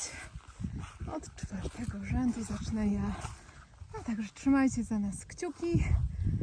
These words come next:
i życzę wam dobrego też słonecznego dnia.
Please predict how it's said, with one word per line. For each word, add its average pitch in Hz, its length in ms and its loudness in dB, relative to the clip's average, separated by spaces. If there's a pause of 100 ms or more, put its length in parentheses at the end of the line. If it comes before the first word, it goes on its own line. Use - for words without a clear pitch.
(580)
i 294 240 6
życzę - 280 -2
wam 214 280 -2
dobrego 214 520 2 (1000)
też - 380 -2 (680)
słonecznego 202 680 2
dnia. 185 260 -2